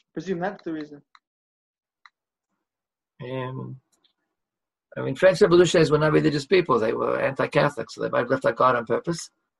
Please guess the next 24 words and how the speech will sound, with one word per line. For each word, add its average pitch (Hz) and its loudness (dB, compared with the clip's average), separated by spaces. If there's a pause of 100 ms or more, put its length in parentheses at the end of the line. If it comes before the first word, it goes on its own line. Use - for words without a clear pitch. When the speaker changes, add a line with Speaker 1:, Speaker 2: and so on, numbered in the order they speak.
(160)
Speaker 2:
Probably 139 2
that's 120 -2
what 131 -4
they 120 -6
did. 143 -4 (260)
It's 143 -6
very 254 6
difficult. 208 4 (460)
It 151 2
is 277 6
difficult 185 0 (640)
to 139 0
defend 131 2 (560)
the 135 4 (400)
value 165 6
of 143 4
man 156 2 (680)
without 151 4
a, 139 6 (600)
uh, 127 -2 (480)
theory 147 4
of - -2
Tzelem 135 2
Elokim, 117 -2